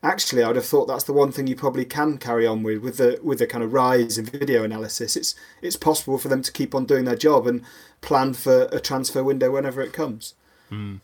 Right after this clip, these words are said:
Speaker 2: As for the wages thing, it does seem like players are just a very easy target, much easier, say, than faceless billionaires who actually own clubs. And Matt, as you were pointing out, it's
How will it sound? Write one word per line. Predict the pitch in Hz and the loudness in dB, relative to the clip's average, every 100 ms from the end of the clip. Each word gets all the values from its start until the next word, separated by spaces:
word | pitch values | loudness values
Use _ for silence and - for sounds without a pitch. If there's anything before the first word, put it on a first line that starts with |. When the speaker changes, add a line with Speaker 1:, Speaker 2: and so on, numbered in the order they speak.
| _ - | _ -2
Speaker 2:
As | 208 | 0
for | - | 2
the | 170 | 2
wages | 190 208 147 - | 2 0 -2 -4
thing, | 143 | -4
it | 127 | 0
does | 202 196 | 0 0
seem | - 190 143 | 0 0 0
like | 143 - | -2 -2
players | - 147 135 | -2 -2 -2
are | 127 | -6
just | 135 151 | -6 -6
a | |
very | 113 143 143 | -4 -2 2
easy | 135 123 127 | 2 2 -6
target, | - 139 127 117 | 0 0 0 -4
much | 139 135 143 | -6 -6 -8
easier, | 127 123 | -4 -4
say, | 110 127 120 | -2 0 0
than | 113 110 - _ | -2 -8 -12 _
faceless | - 135 120 - 113 | -6 -4 -4 -6 -8
billionaires | 120 117 117 117 110 | -4 0 0 0 -2
who | 113 | -4
actually | - 120 107 - - - _ _ - | -4 -4 -4 -12 -20 -20 _ _ 0
own | 143 160 147 127 | 2 4 0 -4
clubs. | - 92 90 - - - | -4 -4 -4 -14 -16 -8
And | 139 165 | -4 2
Matt, | 190 170 | 2 0
as | 120 | -2
you | 165 214 | 0 2
were | 185 | 2
pointing | 160 131 117 | 2 2 0
out, | 117 120 - | 0 -2 -2
it's | 151 139 - - - | -8 -8 -6 -8 -8